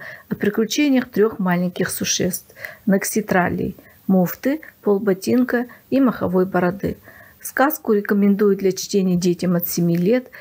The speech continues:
Серия книг о Накситралях состоит из четырёх повестей и сказок, написанных Энн Раудом в тысяча девятьсот семидесятых, тысяча девятьсот восьмидесятых годах.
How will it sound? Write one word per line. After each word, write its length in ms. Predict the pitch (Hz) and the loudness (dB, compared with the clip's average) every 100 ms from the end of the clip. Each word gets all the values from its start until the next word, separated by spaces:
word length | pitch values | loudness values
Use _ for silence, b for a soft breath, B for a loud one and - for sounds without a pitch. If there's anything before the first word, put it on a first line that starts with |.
| B - | B -12
Серия 400 | - 277 254 220 | -2 0 2 0
книг 340 | 226 247 247 | 2 2 4
о 80 | 202 | 2
Накситралях 800 | 190 185 - 208 - 240 254 226 | 0 -2 -6 -6 0 2 2 0
состоит 480 | - - 202 226 226 | -4 -2 0 0 -2
из 80 | |
четырёх 500 | - - - 185 214 | -6 -4 -2 0 0
повестей 440 | - 185 185 - 196 | 0 0 -2 -2 -2
и 40 | |
сказок, 520 | 190 - 180 165 185 185 B B - | 0 0 2 2 -2 -6 B B 0
написанных 640 | 190 - 214 - 220 - | 0 2 -2 0 0 2
Энн 200 | 185 180 | 2 4
Раудом 580 | 180 180 220 208 208 202 B B | 4 4 4 2 0 -2 B B
в 40 | - | -2
тысяча 260 | 262 - | -2 0
девятьсот 480 | 202 185 180 220 220 | 0 0 0 -2 -2
семидесятых, 840 | - 190 185 196 - 190 196 196 | 0 0 0 -2 0 -2 -2 -6
тысяча 360 | - 175 - - | -2 -2 -2 -6
девятьсот 540 | 170 175 175 - 180 | -2 -2 -2 -2 -2
восьмидесятых 760 | 180 - 180 170 - 180 170 165 | -4 -2 0 0 0 -2 0 -2
годах. 520 | 170 175 165 170 - | -2 -2 0 -2 -4